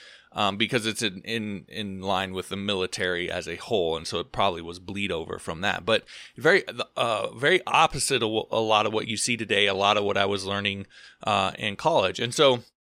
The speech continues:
it just sort of stuck out to me, and I remember that years later when I, I, I joined a training unit and I started training, uh, deploying troops after I got back from Iraq and so forth.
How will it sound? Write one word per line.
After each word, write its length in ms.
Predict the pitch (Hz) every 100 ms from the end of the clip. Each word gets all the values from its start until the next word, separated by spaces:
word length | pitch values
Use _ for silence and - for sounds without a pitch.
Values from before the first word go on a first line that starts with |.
| _ _ _ 127
it 80 | 131
just 200 | 147 -
sort 140 | 151
of 60 | 123
stuck 320 | - 131 113
out 200 | 104 -
to 80 | 110
me, 120 | 110
and 100 | 110
I 40 |
remember 460 | 98 101 104 151 123
that 340 | 101 98 110 - - - -
years 280 | 131 127 110
later 320 | 123 123 113
when 200 | 104 107
I, 300 | 104 104 104 - - - 101
I, 80 |
I 400 | 104 - 101 101 90 -
joined 340 | 110 110 104 98
a 120 | 95
training 380 | - 139 147 110
unit 240 | 98 110
and 120 | 101
I 80 | 95
started 380 | 95 98 98 90
training, 480 | - 98 98 95 92
uh, 200 | 90 87
deploying 420 | 90 98 104 92
troops 300 | - 110 -
after 220 | - 85 87
I 60 |
got 180 | 90 85
back 220 | 90 92
from 140 | 92 90
Iraq 340 | 87 87 -
and 120 | -
so 140 | 139 156
forth. 360 | 120 104 -